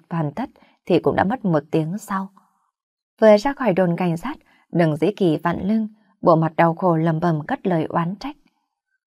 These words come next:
Không ngờ người bị hại cũng phải ở đồn cảnh sát lâu như vậy, thật là mệt chết người mà. Nghe thế vậy thì Tề Tiểu Khải khẽ mỉm cười, tay xoa xoa đầu cô, dịu dàng an ủi nhưng không nói gì cả. Anh ta, anh ta lại làm hành động mập mờ với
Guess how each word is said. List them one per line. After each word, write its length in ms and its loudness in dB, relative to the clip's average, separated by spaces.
Không 220 4
ngờ 140 2
người 160 0
bị 120 0
hại 280 -6
cũng 240 4
phải 120 0
ở 80 2
đồn 240 0
cảnh 180 -4
sát 140 -6
lâu 140 -2
như 160 -4
vậy, 240 -8
thật 140 -4
là 100 4
mệt 240 -2
chết 160 -4
người 180 -2
mà. 200 -6
Nghe 260 4
thế 180 -2
vậy 120 0
thì 140 2
Tề 240 2
Tiểu 160 2
Khải 300 -4
khẽ 180 -8
mỉm 300 -4
cười, 280 -4
tay 220 0
xoa 180 -2
xoa 180 -2
đầu 260 -2
cô, 220 -10
dịu 160 2
dàng 220 0
an 220 -2
ủi 240 0
nhưng 340 -4
không 200 -4
nói 160 -4
gì 260 -4
cả. 220 -6
Anh 180 4
ta, 280 -2
anh 160 -2
ta 120 -4
lại 120 2
làm 160 0
hành 180 -2
động 220 0
mập 140 -2
mờ 240 -2
với 120 -2